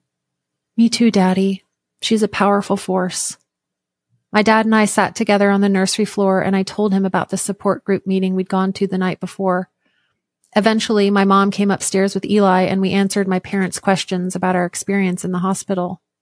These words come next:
As time moved forward and I continued to grieve, I reflected on that moment with my dad. I couldn't stop thinking about his words that the nursery made it all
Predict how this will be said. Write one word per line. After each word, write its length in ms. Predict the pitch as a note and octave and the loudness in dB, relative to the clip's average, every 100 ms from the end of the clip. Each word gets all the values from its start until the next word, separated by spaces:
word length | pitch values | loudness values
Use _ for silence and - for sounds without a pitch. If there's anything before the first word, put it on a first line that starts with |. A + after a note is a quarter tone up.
| _ _ _ _ _ _ _ _ _ _ | _ _ _ _ _ _ _ _ _ _
As 160 | G#3 - | 0 2
time 280 | B3 C4 | 2 2
moved 200 | C4+ C4 | 2 0
forward 460 | - A#3 A3+ F#3+ F#3 | 0 2 4 2 2
and 120 | G3 | 0
I 80 | F#3+ | 0
continued 500 | - G#3 - A3 G#3 | -2 -4 -2 0 0
to 80 | G#3 | -4
grieve, 400 | G3+ G#3 G3+ G3 | 0 2 4 2
I 100 | - | 0
reflected 580 | F#3+ F#3+ - A3 - F#3 | -2 -2 -2 -2 -2 -2
on 140 | E3+ | -2
that 220 | F3+ E3+ F#3+ | -2 -2 0
moment 340 | G3 G3 - | 0 0 -2
with 160 | F3 F3+ | -4 -4
my 100 | F3 | -2
dad. 480 | G3 G3 F3 F3 - _ _ _ _ - F3 | 2 2 0 -4 -12 _ _ _ _ -14 -8
I 60 | E3+ | -8
couldn't 320 | - D4 E4 | -6 -4 -4
stop 320 | - B3+ - - | -4 -4 -6 0
thinking 340 | A3 G#3 G3 | 0 2 0
about 300 | F#3+ F#3 - | 0 0 0
his 220 | G3 - | -4 -2
words 500 | G3+ G#3 G3 C#3 - - - _ | 0 2 0 -2 -10 -16 -20 _
that 160 | - G3 | -4 0
the 80 | G3+ | 2
nursery 800 | G#3 A3+ A#3+ - G3+ F#3 F3+ - | 2 2 0 -2 -2 0 0 0
made 220 | G3 F#3+ | 2 2
it 140 | F#3 - | 0 -2
all 520 | - G#3 A3+ A#3+ A#3+ | -2 0 0 -2 -4